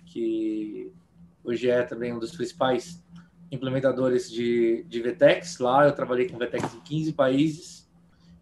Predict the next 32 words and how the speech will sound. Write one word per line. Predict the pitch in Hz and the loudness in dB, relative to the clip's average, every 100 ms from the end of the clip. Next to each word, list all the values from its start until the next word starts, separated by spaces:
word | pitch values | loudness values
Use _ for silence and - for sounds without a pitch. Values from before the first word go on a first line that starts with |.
| _ | _
e | 127 127 127 123 123 120 117 113 113 113 - | -2 0 2 2 2 2 4 4 2 -2 -8
implementei | - 127 123 127 | -10 -6 -4 -4
projetos | - 117 123 - | -4 -2 -2 -4
em | 90 | -10
quinze | 139 127 | -10 -4
países, | - 139 151 156 | 2 2 2 2
e | 185 | 6
hoje | 170 170 - - - - _ - - - | 6 6 0 -16 -20 -20 _ -20 -20 -2
já | 147 | 0
tô | 143 165 | 2 6
aí | 147 147 | 6 6
com | |
a | 156 | 2
B | 143 147 | 4 4
H | 143 - | 4 2
one | 139 139 160 | 4 6 6
e | 160 120 117 - - | 4 2 -4 -12 -6
projetos | 135 123 131 131 131 - - - | -2 2 2 0 -6 -8 -18 -10
de, | 113 120 117 | -4 0 0
de | 113 123 | -2 -10
e-commerce | 123 131 127 127 - 135 127 123 117 117 120 | -6 -4 -4 -4 -4 -2 0 0 0 0 -4
em | 127 127 | -8 -2
onze | 131 120 | -2 -2
países, | - 120 104 90 - 107 | 0 0 0 -8 -20 -12
né? | 110 107 | -12 -10
Então, | 120 113 101 - - - - - _ - | -6 -4 -4 -8 -20 -20 -20 -20 _ -6
por | 113 | -2
trás | 131 131 123 | 2 2 4
aí | 117 135 139 | 2 0 0
tem | 123 | -4
marcas | 117 120 120 117 - | -2 -2 -2 -6 -6
como | 127 123 117 107 | -4 -2 0 -2